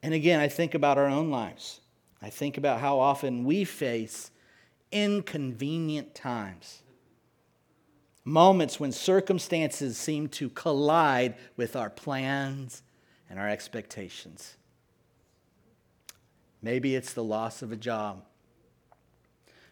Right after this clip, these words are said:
Maybe you're going through a health crisis. Maybe some kind of personal struggle. These inconvenient times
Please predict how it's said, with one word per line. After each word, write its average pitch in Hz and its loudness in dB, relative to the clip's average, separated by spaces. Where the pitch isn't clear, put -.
Maybe 127 -2
you're 123 0
going 117 -4
through 120 -4
a - -2
health 113 -2
crisis. 98 -10
Maybe 123 -2
some 117 -10
kind 127 -4
of 104 -10
personal 123 -4
struggle. 113 -2
These 185 2
inconvenient 160 -2
times 123 -4